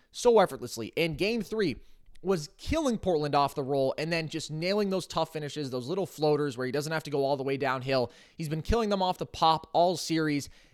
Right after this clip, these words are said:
And what I liked, at least from Portland, was that they started trying to answer this question in a different way. They tried switching Rocco onto him at the end. That didn't go too well.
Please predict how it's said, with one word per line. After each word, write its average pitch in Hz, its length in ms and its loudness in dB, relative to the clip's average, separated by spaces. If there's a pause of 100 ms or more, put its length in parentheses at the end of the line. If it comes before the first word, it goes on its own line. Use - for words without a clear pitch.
And 175 340 0 (440)
what 208 140 6
I 214 60 10
liked, 254 260 6
at 220 80 6
least 202 160 -2
from 180 100 -6
Portland, 170 300 0
was 147 100 0
that 156 160 -2
they 151 120 0
started 214 680 0
trying 160 600 0 (240)
to 165 280 -4
answer 185 440 -2
this 156 180 -4
question 151 460 -2
in 139 100 -8
a 139 100 -4
different 139 460 -6
way. 107 300 0
They 120 160 -8
tried 160 320 -2
switching 156 280 -8
Rocco 165 300 0
onto 165 220 0
him 160 100 -2
at 160 80 -4
the 160 80 0
end. 156 220 -2 (240)
That 160 220 4
didn't 170 200 0
go 156 180 4
too 156 200 -2
well. 147 360 4